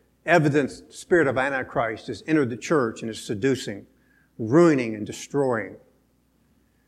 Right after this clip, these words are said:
Uh, look at verse seven, Second Thessalonians chapter two. "For the mystery of lawlessness is already at work." Where? In the world? That goes without saying. In the church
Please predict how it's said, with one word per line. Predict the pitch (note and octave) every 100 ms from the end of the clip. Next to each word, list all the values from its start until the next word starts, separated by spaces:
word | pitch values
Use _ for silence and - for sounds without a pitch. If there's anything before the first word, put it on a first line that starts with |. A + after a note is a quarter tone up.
| _ _ _ _ _ _ _ _ _ _
Uh, | A2+ -
look | C#3 C3
at | C3
verse | C3+ A#2
seven, | - C3 A#2 A2
Second | - B2 A2+ -
Thessalonians | B2 - B2 A#2+ A2+ G#2+
chapter | - A#2+ -
two. | C3+ C3+ A#2+ B2 - _ _ _ _ _ _ _ - _
"For | -
the | B2+
mystery | C#3+ E3 - D3
of | A#2+
lawlessness | C3+ D3 D3 B2+ - C3 A#2+ - - - _ _ -
is | A2+
already | A#2 A2+ G#2 C#3 B2+ B2
at | -
work." | A#2 G#2+ - - _ _ _ _ _ _ _ -
Where? | D3+ C3 A#2
In | C3+
the | A#2
world? | C3 E3+ F#3+ F#3+ - - _
That | D3
goes | C3 B2 A#2
without | G#2+ G#2+
saying. | - C#3 F#2 - _ _ _ _ _ _ _ _ _ _ _ -
In | A2
the |
church | - - E3+ A#2+ F#2+ - -